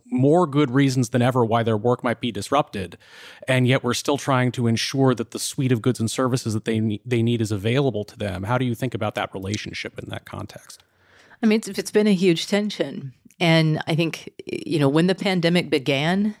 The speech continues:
Speaker 2: and, um, this all got started, it was pretty clear, uh, that, you know, quality of life was gonna take a dip,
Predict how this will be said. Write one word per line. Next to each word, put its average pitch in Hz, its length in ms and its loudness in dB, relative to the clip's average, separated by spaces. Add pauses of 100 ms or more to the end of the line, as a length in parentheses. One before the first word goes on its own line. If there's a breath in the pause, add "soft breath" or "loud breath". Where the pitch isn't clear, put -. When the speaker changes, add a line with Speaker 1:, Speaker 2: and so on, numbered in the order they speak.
(180)
Speaker 2:
and, 139 580 2 (180)
um, 131 520 0 (120)
this 147 340 -2
all 147 220 2
got 139 220 0
started, 151 480 0
it 135 160 2
was 131 260 0
pretty 156 320 0
clear, 151 600 0 (640 soft breath)
uh, 131 340 0
that, - 500 -4
you 151 100 -4
know, - 180 -4
quality 175 520 2
of 151 140 2
life 151 320 0
was 139 160 -2
gonna 135 200 2
take 143 220 -2
a 135 40 0
dip, 127 400 -2